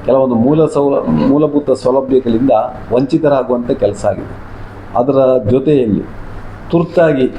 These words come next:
ಇವತ್ತೊಬ್ಬ ಪೇಷಂಟನ್ನು, ರೋಗಿಯನ್ನು ಯಾವುದೋ ಒಂದು ಊರಿಂದ ಆಸ್ಪತ್ರೆಗೆ ಸಾಗಿಸುವಂಥ ಆ ಆಂಬ್ಯುಲೆನ್ಸ್‌ಗೆ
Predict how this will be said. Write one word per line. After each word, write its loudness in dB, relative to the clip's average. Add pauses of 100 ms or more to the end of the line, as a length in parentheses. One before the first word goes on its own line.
(120)
ಇವತ್ತೊಬ್ಬ 2
ಪೇಷಂಟನ್ನು, 2
ರೋಗಿಯನ್ನು 2 (1200)
ಯಾವುದೋ 2
ಒಂದು 2
ಊರಿಂದ 4 (560)
ಆಸ್ಪತ್ರೆಗೆ 0
ಸಾಗಿಸುವಂಥ 0 (600)
ಆ 2 (180)
ಆಂಬ್ಯುಲೆನ್ಸ್‌ಗೆ -2